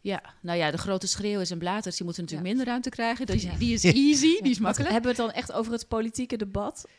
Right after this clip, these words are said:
Speaker 2: in de... In de,
Speaker 1: Nou,
Speaker 2: zeg
Speaker 1: weet
Speaker 2: maar,
Speaker 1: je... Ik, ik,
Speaker 2: in de
Speaker 1: ik
Speaker 2: politieke arena of, of, of breder?
Speaker 1: Ehm, misschien wel over politieke filosofie, als
Speaker 2: Ja.
Speaker 1: dat even mag.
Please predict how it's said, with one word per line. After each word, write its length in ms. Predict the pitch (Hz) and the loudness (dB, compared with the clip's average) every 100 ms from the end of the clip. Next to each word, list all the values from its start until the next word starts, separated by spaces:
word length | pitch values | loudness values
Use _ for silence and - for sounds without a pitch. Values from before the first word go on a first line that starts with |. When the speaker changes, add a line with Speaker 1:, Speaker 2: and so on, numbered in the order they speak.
| _ | _
Speaker 2:
in 160 | 220 | -4
de... 140 | 214 - | -4 -6
In 320 | - 214 208 | -10 -8 -6
de, 240 | 202 196 - _ _ - - - | -6 -6 -10 _ _ -20 -20 -4
Speaker 1:
Nou, 180 | 247 269 | 0 2
Speaker 2:
zeg 100 | 294 | 2
Speaker 1:
weet 100 | 302 | 2
Speaker 2:
maar, 80 | 415 | -2
Speaker 1:
je... 100 | 415 - | -4 -8
Ik, 200 | 254 - | -8 -8
ik, 40 | |
Speaker 2:
in 60 | - | -8
de 80 | - | -4
Speaker 1:
ik 60 | 202 | -2
Speaker 2:
politieke 380 | 214 220 220 | -2 -4 -6
arena 440 | 180 202 226 294 285 | -6 -6 -6 -4 -6
of, 120 | 240 | -6
of, 180 | 226 - | -8 -12
of 120 | 220 214 | -14 -8
breder? 540 | 202 196 196 190 180 185 | -8 -6 -8 -8 -10 -10
Speaker 1:
Ehm, 520 | 240 233 233 233 233 240 233 - _ _ - | -10 -8 -8 -6 -6 -8 -12 -20 _ _ -6
misschien 360 | 233 - 330 | -4 -2 -2
wel 200 | 285 262 | -2 0
over 200 | 233 226 | -2 -4
politieke 420 | 226 226 202 214 | -6 -6 -8 -12
filosofie, 640 | 196 180 185 175 302 208 - | -10 -10 -10 -8 -6 -6 -8
als 100 | 208 | -10
Speaker 2:
Ja. 60 | 180 | -8
Speaker 1:
dat 100 | 143 | -6
even 160 | 165 175 | -6 -8
mag. 320 | 147 147 - | -10 -12 -20